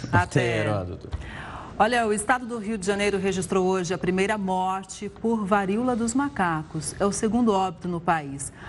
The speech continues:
Speaker 1: A vítima era um homem de trinta e três anos, morador de Campos dos Goitacazes. A Secretaria de Saúde do Estado informou que ele tinha baixa imunidade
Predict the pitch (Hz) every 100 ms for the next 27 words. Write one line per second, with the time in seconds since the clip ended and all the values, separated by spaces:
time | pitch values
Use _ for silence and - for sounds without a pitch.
0 | - - 175 226 233 196 170 165 165 185
1 | 180 170 - - 220 240 208 185 165 165
2 | 165 175 185 170 175 175 170 170 180 170
3 | 160 190 196 202 190 175 160 175 180 180
4 | - 156 139 131 147 - - - - -
5 | 180 165 - 208 208 196 185 175 - 180
6 | 165 170 - 180 170 165 170 156 196 202
7 | 202 180 160 208 202 156 160 190 220 -
8 | 180 170 165 147 160 220 214